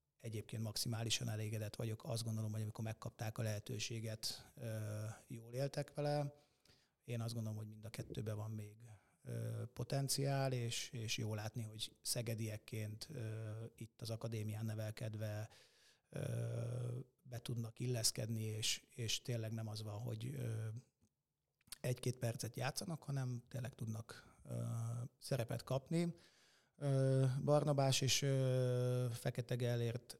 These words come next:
esetében nyilván ez még egy kicsit, ö, más. Ö, ott ugye, ö, kicsit kevesebb még a lehetőség, ők még ugye az akadémián is játszanak, de azt gondolom, hogy, ö,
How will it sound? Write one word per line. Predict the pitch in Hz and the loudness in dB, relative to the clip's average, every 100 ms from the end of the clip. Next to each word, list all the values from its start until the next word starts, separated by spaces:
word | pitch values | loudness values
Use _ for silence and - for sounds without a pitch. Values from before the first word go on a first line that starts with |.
| - | -6
esetében | 127 120 120 123 117 117 | 0 2 2 0 2 2
nyilván | 117 117 113 | 2 2 2
ez | 113 | 0
még | 117 113 | 0 -2
egy | 107 | -2
kicsit, | - - 131 - - - | -4 -6 -6 -10 -12 -8
ö, | 135 117 113 | -2 0 0
más. | 113 117 131 156 - - - - | 0 0 0 2 2 2 0 -2
Ö, | 147 139 135 135 135 131 131 139 - 151 143 131 131 151 | 0 2 2 2 2 2 0 -6 -12 -16 -14 -12 -14 -10
ott | 123 - | -10 -4
ugye, | 127 120 117 113 117 - - - - - _ - | 0 2 2 0 -2 -6 -14 -14 -16 -18 _ -6
ö, | - - 120 120 - | -2 0 0 -2 -4
kicsit | - 120 | -2 -2
kevesebb | - 120 117 - 120 | 2 2 4 4 2
még | 113 113 | 0 0
a | |
lehetőség, | 113 117 123 131 120 - 117 | 0 0 2 4 4 4 2
ők | 117 113 | 0 -2
még | 120 113 | -2 -2
ugye | 113 117 | -4 -4
az | 135 | -4
akadémián | 135 139 135 135 135 135 | 0 2 4 4 4 4
is | 120 | 2
játszanak, | 143 131 131 131 131 131 131 | 2 2 2 2 4 2 0
de | 117 117 | -4 -2
azt | 113 113 | -2 -2
gondolom, | 113 117 117 113 | -2 0 0 0
hogy, | 113 117 113 117 | 2 0 2 2
ö, | 113 113 110 110 | 4 4 4 4